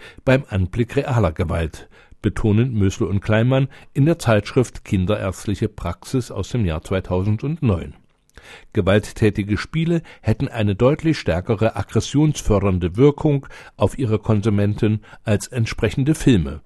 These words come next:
da die Spieler, anders als die Zuschauer von Filmen, stärker emotional in die Handlung eingebunden seien. Der Kriminologe Christian Pfeiffer wiederum bemängelt nicht nur die gewalttätigen Inhalte der Spiele. In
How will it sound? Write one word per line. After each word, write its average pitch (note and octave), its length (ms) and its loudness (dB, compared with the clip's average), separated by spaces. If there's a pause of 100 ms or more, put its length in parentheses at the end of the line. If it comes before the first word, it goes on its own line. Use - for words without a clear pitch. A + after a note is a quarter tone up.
(300)
da F#2 160 0
die F2 100 -2
Spieler, D3 460 0 (240)
anders F2 320 -2
als F#2+ 240 -10
die G2+ 160 -6
Zuschauer B2 480 2
von A#2+ 180 -2
Filmen, D3 420 0 (220)
stärker G#2+ 640 0 (240)
emotional C3 800 2
in A#2 160 0
die B2 140 -2
Handlung G2+ 400 -2
eingebunden F2 800 -2
seien. E2 400 -2 (680)
Der G#2 100 0
Kriminologe D#3 760 4
Christian C3 560 2
Pfeiffer C#3 580 -2
wiederum E3+ 520 0 (200)
bemängelt C3 560 6
nicht A#2 240 2
nur C#3 120 6
die C#3+ 100 0
gewalttätigen A2+ 800 2
Inhalte E2+ 540 2
der E2 160 0
Spiele. D2+ 480 -6 (140)
In G#2+ 220 0